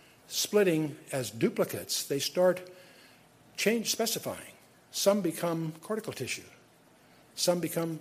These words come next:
muscular tissue. Some become, they start becoming all these different tissues who become different organs. Well, there's a very profound problem here. I want you to see if you can relate to this. Let's imagine everyone in this room could play every instrument in an orchestra. You had that skill.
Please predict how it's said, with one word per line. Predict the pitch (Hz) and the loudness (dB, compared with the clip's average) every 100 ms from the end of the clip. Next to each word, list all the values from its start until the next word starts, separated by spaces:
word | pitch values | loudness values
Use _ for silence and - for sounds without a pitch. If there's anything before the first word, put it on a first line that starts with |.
| - | -2
muscular | 180 - 151 123 | 0 0 -2 -6
tissue. | 120 - - - - _ _ _ - | -6 -10 -12 -18 -20 _ _ _ -14
Some | - 180 | -2 0
become, | 175 170 143 - - | 0 -2 -4 -6 0
they | |
start | 202 226 | 4 4
becoming | 220 190 | 4 4
all | 202 | 4
these | 180 | 4
different | 190 180 | 0 0
tissues | - 233 190 | 0 0 0
who | 165 | -4
become | 151 185 175 | -4 -2 0
different | 165 170 | 0 2
organs. | 220 151 - - - - _ _ - - - - - - - - - - - - - - | 0 -2 -8 -12 -16 -20 _ _ -20 -20 -20 -20 -20 -20 -20 -20 -20 -20 -20 -20 -20 0
Well, | 175 | 6
there's | 190 | 8
a | 190 | 6
very | 160 240 285 277 | 6 6 6 4
profound | - 202 190 226 233 220 226 | 2 2 2 2 2 0 0
problem | 240 220 160 131 | 2 2 2 0
here. | 120 131 143 | 0 0 2
I | |
want | 151 170 | 0 -2
you | 165 | -4
to | 185 | -4
see | |
if | 180 | -4
you | 175 | -4
can | 160 165 156 | -4 -6 -4
relate | 160 170 160 | -2 2 2
to | 156 | 0
this. | 120 - - - - - 226 | -2 -4 -6 -14 -18 -6 0
Let's | 269 | 4
imagine | 247 233 220 208 | 6 6 6 4
everyone | 226 214 214 | 4 4 2
in | 196 | 2
this | 185 | 0
room | 175 180 156 | 2 2 0
could | 156 147 | -2 0
play | 175 160 | 4 4
every | 175 156 | 4 2
instrument | 160 - 135 127 | -2 -4 -6 -6
in | |
an | 127 | -6
orchestra. | 120 107 - - - _ - | -6 -10 -14 -16 -20 _ 0
You | |
had | 139 | 2
that | 135 | 4
skill. | - 139 104 | 2 2 -2